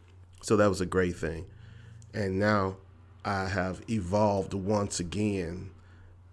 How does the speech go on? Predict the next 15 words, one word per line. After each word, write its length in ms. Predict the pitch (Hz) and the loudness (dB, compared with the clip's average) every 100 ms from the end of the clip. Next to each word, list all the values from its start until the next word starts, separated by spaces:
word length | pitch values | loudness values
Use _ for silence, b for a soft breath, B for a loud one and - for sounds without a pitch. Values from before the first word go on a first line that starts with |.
| - | -6
to 120 | - | -2
that 200 | 101 95 | 0 0
next 380 | 101 104 90 - | 0 -2 -2 -4
level, 520 | 85 87 78 82 85 - - - | -4 -4 -6 -10 -10 -14 -16 -10
and 260 | 95 90 | -10 -8
that 280 | 98 95 92 - | -6 -6 -8 -8
is, 520 | 92 87 82 87 - b b b b - | -8 -8 -8 -12 -14 b b b b -10
you 140 | 90 | -8
know, 380 | 90 90 87 62 95 | -6 -8 -10 -12 -10
being 300 | 101 107 98 | -6 -4 -4
able 220 | 98 90 | -6 -8
to 120 | - - | -10 -6
help 340 | 110 92 - - | -2 -2 -4 0
other 320 | 123 117 110 | 2 6 6
people 600 | - 110 98 - 73 82 | 6 4 4 0 -2 -4